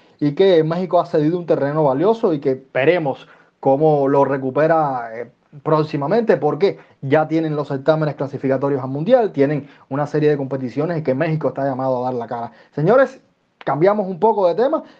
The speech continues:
y analizamos la Supercopa de Francia, que se jugó también el fin de semana y que, más allá de que sea un partido de pretemporada y que no estuvieron todas las figuras del Paris Saint-Germain,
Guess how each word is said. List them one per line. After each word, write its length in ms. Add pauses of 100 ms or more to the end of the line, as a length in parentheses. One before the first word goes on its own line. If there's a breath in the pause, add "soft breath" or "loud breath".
(140 loud breath)
y 500
analizamos 720
la 220
Supercopa 640
de 60
Francia, 520 (240 loud breath)
que 220
se 160
jugó 300
también 400
el 100
fin 220
de 120
semana 520 (280 loud breath)
y 120
que, 200 (120)
más 360
allá 220
de 120
que 80
sea 200
un 120
partido 440
de 80
pretemporada 840 (240 loud breath)
y 240
que 440
no 260
estuvieron 640 (300 soft breath)
todas 320
las 240
figuras 540
del 340
Paris 340
Saint-Germain, 600